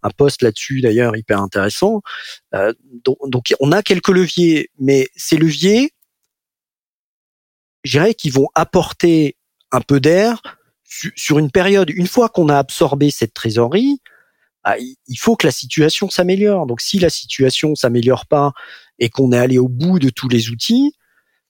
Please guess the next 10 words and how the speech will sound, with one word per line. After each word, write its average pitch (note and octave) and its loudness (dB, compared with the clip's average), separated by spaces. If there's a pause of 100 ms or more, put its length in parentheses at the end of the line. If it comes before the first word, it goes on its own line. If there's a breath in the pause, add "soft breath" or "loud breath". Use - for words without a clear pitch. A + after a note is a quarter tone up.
(300)
je - -2
dirais G3+ 2
qu'il - -6
est A#2+ 2
presque A3 -2
déjà E3 2
trop - 0
tard G3+ -2
pour D3+ -2
intervenir. C#3+ -2